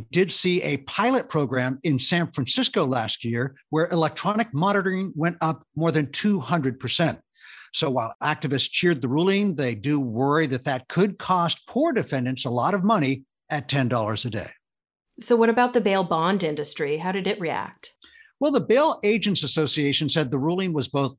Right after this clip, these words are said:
Speaker 1: thoughtful and fair to all sides. The ruling keeps the industry alive, at least temporarily. Activists are still pushing for a no cash bail system.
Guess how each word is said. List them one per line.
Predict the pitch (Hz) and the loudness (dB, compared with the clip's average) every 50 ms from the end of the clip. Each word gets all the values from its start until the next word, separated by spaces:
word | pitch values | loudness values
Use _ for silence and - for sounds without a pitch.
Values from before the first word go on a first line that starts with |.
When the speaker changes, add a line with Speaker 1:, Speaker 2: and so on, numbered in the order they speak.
| _ - | _ 0
Speaker 1:
thoughtful | 175 180 208 208 - - 202 202 202 - - | 2 2 2 2 0 0 0 0 0 0 -2
and | 160 160 147 139 - | -2 -2 -2 -2 -2
fair | - - 208 240 233 175 156 160 156 | 0 2 2 4 4 4 2 2 0
to | - - 156 156 151 | -2 -2 -2 -2 -2
all | 135 143 139 135 131 | 0 0 0 0 0
sides. | - - 170 165 165 156 147 127 92 - - - - - - - - - _ - | 0 2 2 2 4 4 2 2 0 -2 -6 -8 -10 -12 -20 -20 -20 -20 _ -6
The | 131 123 | -2 0
ruling | 120 131 143 143 147 143 143 139 | 2 4 4 4 4 4 4 2
keeps | 135 - - 175 175 170 - - | 2 0 0 0 0 0 -2 -2
the | - 156 170 | 0 0 0
industry | 165 - 165 160 147 160 - - - 156 151 | 0 2 2 2 4 2 2 0 0 0 0
alive, | 156 156 135 131 131 135 139 143 151 156 139 | 0 0 0 0 2 2 2 2 0 0 -2
at | 131 123 | -2 -2
least | 131 123 - - - | -2 -2 -2 -2 -2
temporarily. | 151 143 120 - 131 127 131 135 139 143 147 156 156 156 175 185 - _ _ _ - | -2 -4 -2 -2 0 0 2 2 2 2 2 2 2 0 0 -2 -6 _ _ _ -12
Activists | 107 120 131 - 143 135 156 156 - - 156 | -8 -8 -8 -6 -6 -4 -2 -2 -2 -2 -2
are | 143 | -2
still | 131 - - 156 160 156 143 | -2 -2 -2 -2 -2 -2 -2
pushing | - - 160 151 - - 160 147 | -2 -4 -4 -2 -2 -2 -4 -4
for | - - 151 143 147 156 | -4 -4 -4 -2 -2 -2
a | 147 143 135 | -2 -2 -2
no | 135 135 147 165 165 156 139 127 - | -2 -2 0 0 0 -2 -2 -4 -6
cash | - - 135 131 127 120 - - | -8 -8 -6 -6 -6 -6 -8 -8
bail | 120 101 104 | -8 -8 -6
system. | - - 110 95 - - - | -8 -8 -6 -8 -10 -10 -12